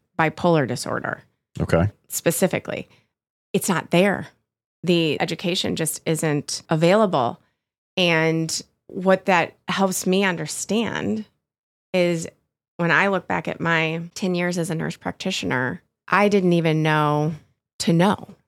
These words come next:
Speaker 1: that I was not doing it right. But I can look at you and say,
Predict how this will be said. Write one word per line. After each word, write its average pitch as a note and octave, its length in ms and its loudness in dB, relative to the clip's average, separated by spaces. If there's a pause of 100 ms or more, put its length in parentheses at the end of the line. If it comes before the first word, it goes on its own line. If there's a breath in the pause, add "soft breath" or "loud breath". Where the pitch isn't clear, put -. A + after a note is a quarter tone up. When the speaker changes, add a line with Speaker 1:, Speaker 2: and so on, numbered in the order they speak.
(140)
Speaker 1:
that D#3 100 4
I C3 140 2
was C3+ 240 -2
not B2+ 280 0
doing C3+ 220 -2
it C3 120 -4
right. - 300 -4 (120)
But E3 140 2
I C#3+ 100 2
can D#3 180 0
look E3+ 160 2
at - 140 -2
you A#2+ 160 -2
and B2+ 160 -4
say, B2 320 -2